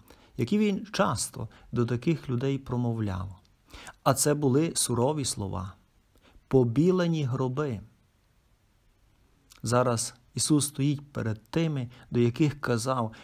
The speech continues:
«Горе вам, книжники, фарисеї, лицеміри, бо ви назовні видаєтесь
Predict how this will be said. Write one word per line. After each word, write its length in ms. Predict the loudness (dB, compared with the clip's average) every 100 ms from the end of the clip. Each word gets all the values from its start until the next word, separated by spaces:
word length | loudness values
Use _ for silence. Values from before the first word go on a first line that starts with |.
| -6
«Горе 300 | 4 6 6
вам, 260 | 4 0 -2
книжники, 800 | -2 0 0 0 -2 -4 -4 -8 -10
фарисеї, 920 | -2 2 2 2 0 -2 -2 -2 -4 -6 2
лицеміри, 840 | 2 2 0 0 0 -2 -4 -8 -10 -14 -2
бо 100 | 2
ви 100 | 4
назовні 760 | 2 2 0 0 0 -2 -4 -6 0
видаєтесь 640 | 2 2 0 0 -2